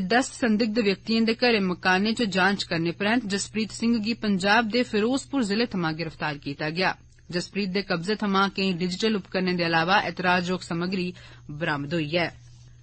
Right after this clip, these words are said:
रक्षा मंत्रालय अज्ज वायु सेना स्टेशन हिंडन च साबका सैनिकें दी नौकरी मेले दा आयोजन करोग। इस नौकरी मेले दा मकसद ऐ जे साबका सैनिकें गी रोजगार लेई इक दूआ मौका दित्ता जा। मंत्रालय ने आखेआ ऐ जे देशै दे बक्ख-बक्ख हिस्सें थमां त्रौनें सेवाएं दे सैनिक इस नौकरी मेले च हिस्सा लैने दे काबल न,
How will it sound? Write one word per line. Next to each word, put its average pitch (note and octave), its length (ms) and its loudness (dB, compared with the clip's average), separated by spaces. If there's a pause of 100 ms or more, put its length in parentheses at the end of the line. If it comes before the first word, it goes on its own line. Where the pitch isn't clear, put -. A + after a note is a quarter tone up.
(880)
रक्षा C#4 360 6
मंत्रालय E4 480 8
अज्ज E4 120 4
वायु A#3 320 6
सेना A#3+ 300 2
स्टेशन A#3 420 2
हिंडन G#3 380 4
च B3 180 4
साबका A3 380 4
सैनिकें G3+ 480 0
दी A#3 100 2
नौकरी G3+ 400 0
मेले G3 260 0
दा F#3 100 0
आयोजन D#3+ 380 -2
करोग। G#3 320 -2
इस C#4 160 -4
नौकरी A3+ 360 -2
मेले A3 280 0
दा G#3+ 120 0
मकसद G3 420 -2
ऐ A#3+ 140 0
जे C4 100 -2
साबका G#3 400 0
सैनिकें A3 540 -2
गी A3+ 120 0
रोजगार F#3 460 0
लेई G#3+ 200 0
इक F#3+ 160 -6
दूआ F#3+ 280 0
मौका F3+ 320 0
दित्ता C#3+ 280 -8
जा। D#3 200 -2 (720)
मंत्रालय A#3+ 420 4
ने B3 100 4
आखेआ A#3+ 340 2
ऐ C4 40 4
जे C#4+ 120 2
देशै G3+ 360 0
दे A#3 120 2
बक्ख-बक्ख F#3 440 -2
हिस्सें F3+ 300 -4
थमां F#3+ 260 0
त्रौनें A3+ 360 2
सेवाएं F#3 440 -2
दे F#3+ 80 -2
सैनिक F#3 440 -4
इस - 140 -8
नौकरी F3+ 320 -4
मेले E3+ 240 -2
च - 120 -10
हिस्सा F#3 300 -6
लैने D#3+ 240 -2
दे D#3 120 -6
काबल E3 400 -6
न, C4 120 -4